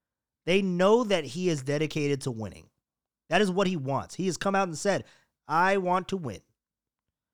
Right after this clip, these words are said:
You saw him go through the gauntlet of the W B C,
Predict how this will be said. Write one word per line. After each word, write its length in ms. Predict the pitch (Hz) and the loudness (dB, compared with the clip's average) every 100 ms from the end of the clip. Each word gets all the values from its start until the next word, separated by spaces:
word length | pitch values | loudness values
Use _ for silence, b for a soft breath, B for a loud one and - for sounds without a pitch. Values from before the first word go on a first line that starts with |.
| _ _ _ _ _ _ _ | _ _ _ _ _ _ _
You 100 | 135 | -4
saw 160 | 196 190 | 2 2
him 120 | 208 | 4
go 180 | 180 196 | 2 2
through 640 | - 180 196 202 202 202 - _ _ 143 | 2 4 4 4 2 -2 -10 _ _ -10
the 120 | 165 | -6
gauntlet 520 | 151 175 202 208 208 | 4 4 6 2 0
of 140 | 170 | 0
the 60 | 151 | 2
W 280 | 156 190 190 | 2 2 0
B 160 | 190 180 | 0 -2
C, 460 | - 170 160 160 | -2 -2 -2 -4